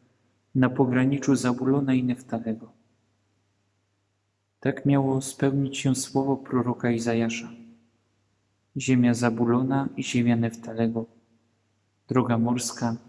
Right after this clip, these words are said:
za Jordanie, Galilea pogan. Lud, który siedział w ciemności, ujrzał światło wielkie.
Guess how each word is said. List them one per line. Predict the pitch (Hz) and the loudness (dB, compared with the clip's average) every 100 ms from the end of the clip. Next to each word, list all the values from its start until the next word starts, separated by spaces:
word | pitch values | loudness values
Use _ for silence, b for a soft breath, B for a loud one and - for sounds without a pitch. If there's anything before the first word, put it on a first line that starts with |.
| - - | -12 -4
za | 139 131 | 0 2
Jordanie, | 120 117 113 113 113 113 - _ _ _ _ - | 0 -2 0 0 2 0 -4 _ _ _ _ -10
Galilea | - 127 120 120 117 | -4 0 2 2 0
pogan. | 117 120 120 113 117 _ _ _ _ _ _ _ _ _ _ _ _ _ - | -2 -6 -6 -10 -16 _ _ _ _ _ _ _ _ _ _ _ _ _ 0
Lud, | 131 156 | 2 2
który | - - 147 | 0 2 4
siedział | 143 147 147 139 | 4 2 4 2
w | - | 2
ciemności, | - 123 131 139 - 143 | 0 2 2 0 0 0
ujrzał | - 151 151 139 135 | 2 4 4 4 0
światło | - - 139 - 127 | -2 -4 -4 -4 -4
wielkie. | 123 120 113 - - | 0 0 -2 -8 -20